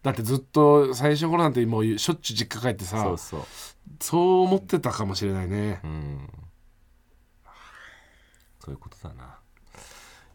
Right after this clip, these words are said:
Speaker 2: 言ってよ。
Speaker 1: ね？
Speaker 2: その前に。なあ。
Speaker 1: ど-、どういうこと？どういうこと？
Speaker 2: 言ってくんなかったじゃん。
Speaker 1: ど-、どういうこと？何を？
Speaker 2: 全部そういうの自分でやんだぞって。
Speaker 1: 言ってたじゃん。
Speaker 2: 言ってなかったじゃん。
Speaker 1: めっ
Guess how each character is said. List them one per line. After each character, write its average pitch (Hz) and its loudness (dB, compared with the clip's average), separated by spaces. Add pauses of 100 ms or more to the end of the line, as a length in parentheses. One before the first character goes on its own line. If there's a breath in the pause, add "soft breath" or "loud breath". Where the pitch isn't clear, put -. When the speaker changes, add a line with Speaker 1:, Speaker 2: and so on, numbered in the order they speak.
(140)
Speaker 2:
言 147 6
っ - 4
て - 6
よ。 123 6 (1500 loud breath)
Speaker 1:
ね？ 120 -10 (140)
Speaker 2:
そ - -4
の 107 2
前 104 4
に。 82 -8 (720 soft breath)
な 113 4
あ。 87 0
Speaker 1:
ど-、 151 4
ど 151 6
う - 4
い - -
う - 4
こ 135 0
と？ - -4
ど 120 -4
う 113 -4
い - -4
う - -12
こ - -16
と？ - -20
Speaker 2:
言 151 2
っ - -10
て - 0
く 226 2
ん 226 2
な 214 4
か 165 4
っ 147 2
た 98 -6
じ 87 -6
ゃ 80 -6
ん。 78 -14
Speaker 1:
ど-、 127 -8
ど 143 0
う - 2
い 123 0
う - -2
こ - -10
と？ 127 -16
何 123 0
を？ 87 -8
Speaker 2:
全 131 0
部 - -6
そ 117 -2
う - 0
い - 0
う 101 -2
の - -4
自 85 -4
分 113 -2
で 117 0
や 120 0
ん 107 -4
だ 87 -6
ぞ 78 -8
っ - -10
て。 - -20 (120)
Speaker 1:
言 214 8
っ - -2
て - 6
た 381 6
じ - -4
ゃ - -10
ん。 - -16 (480)
Speaker 2:
言 165 2
っ - -4
て - 6
な 269 8
か - 4
っ - 2
た 139 2
じ - -4
ゃ 107 -4
ん。 113 -2
Speaker 1:
め 220 6
っ 311 8